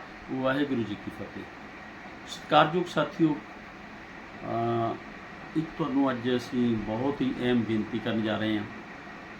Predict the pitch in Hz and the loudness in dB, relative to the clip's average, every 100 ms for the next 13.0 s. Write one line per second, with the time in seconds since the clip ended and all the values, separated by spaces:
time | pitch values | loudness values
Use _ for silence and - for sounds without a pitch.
0 | - - - 160 - - 131 131 160 156 | -14 -14 0 0 0 -4 4 8 10 10
1 | 123 123 127 123 135 127 - 123 110 - | 8 8 6 4 4 2 0 -2 -2 -4
2 | 131 143 160 147 135 - - - 117 117 | 0 4 4 6 2 0 -8 -4 -2 -2
3 | 135 131 - 117 127 120 110 110 110 110 | -6 -6 -2 -2 2 2 2 0 -2 -4
4 | 104 113 123 120 123 - - - - - | -4 -2 2 4 2 -2 -14 -14 -14 -8
5 | 160 - 143 170 170 143 135 127 131 123 | -8 -2 2 4 6 8 6 4 2 2
6 | 123 120 120 104 95 - - - - - | 2 6 4 4 0 -4 -12 -14 -14 -14
7 | - - - - - 117 117 110 147 147 | -14 -14 -14 -12 -4 0 0 4 4 4
8 | 170 170 165 160 123 131 123 120 - - | 2 6 6 4 -2 2 4 4 -4 -12
9 | - - - 123 120 123 143 147 147 - | -14 -8 -2 2 6 6 8 8 6 4
10 | - 127 139 135 127 - 123 123 135 131 | 0 2 2 2 0 2 2 4 4 2
11 | 110 - 185 233 220 170 139 - 120 120 | 0 4 6 6 4 6 6 4 0 0
12 | 117 104 107 - 151 147 - 123 123 | 0 -2 -2 0 0 0 2 2 4